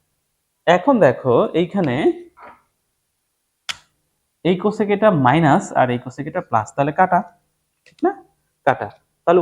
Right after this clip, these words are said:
উপরে আর এক যেটা থাকতেছে, উপরে থাকতেছে দেখো, এখানে cosec স্কয়ার এ, এ একটা, আর এই cosec স্কয়ার এ একটা, তাহলে দুইটা cosec স্কয়ার এ থাকে।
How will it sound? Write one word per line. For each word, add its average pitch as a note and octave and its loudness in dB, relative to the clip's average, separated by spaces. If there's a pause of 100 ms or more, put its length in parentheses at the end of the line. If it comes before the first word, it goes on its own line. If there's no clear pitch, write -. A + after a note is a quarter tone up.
উপরে A3+ 6 (180)
আর D#3+ 6
এক - -10 (300)
যেটা E3+ -2 (100)
থাকতেছে, E3 -4 (140)
উপরে F3 -4
থাকতেছে - -6
দেখো, C3+ -2
এখানে D#3+ -2 (480)
cosec F#3 -4 (160)
স্কয়ার F#3 2
এ, - 0 (200)
এ - 2 (100)
একটা, F#3+ 0 (1600)
আর C3+ 4 (320)
এই G#3+ 2
cosec D#3+ -6 (120)
স্কয়ার B2+ -6 (180)
এ - 0 (100)
একটা, - -14
তাহলে C3+ -4
দুইটা F#3+ 0
cosec G3+ -2 (140)
স্কয়ার G3 0
এ - 0 (120)
থাকে। D#3+ -2